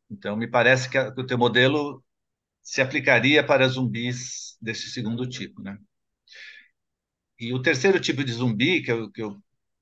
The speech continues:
que eu diria, são zumbis verdadeiros, né? Que são seres humanos que, em algum momento, como numa crise epilética de ausência,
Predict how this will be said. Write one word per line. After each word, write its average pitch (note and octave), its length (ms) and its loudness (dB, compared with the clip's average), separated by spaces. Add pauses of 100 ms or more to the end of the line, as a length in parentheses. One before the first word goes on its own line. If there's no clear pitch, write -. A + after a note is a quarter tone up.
(200)
que G#2+ 80 -10
eu G2+ 40 -8
diria, A2+ 380 2
são D3+ 220 0
zumbis C#3 320 -2
verdadeiros, B2 600 0
né? G#2+ 140 -8
Que - 80 -14
são A2+ 140 -8
seres A#2 260 -4
humanos A#2+ 440 0 (300)
que, C3 100 -4
em A#2+ 200 2
algum A2+ 160 -2
momento, A#2+ 520 -4 (640)
como G#2+ 200 -6
numa G#2+ 180 -4
crise G#2+ 240 -8
epilética G2+ 480 -4
de G2+ 80 -6
ausência, A2+ 640 -4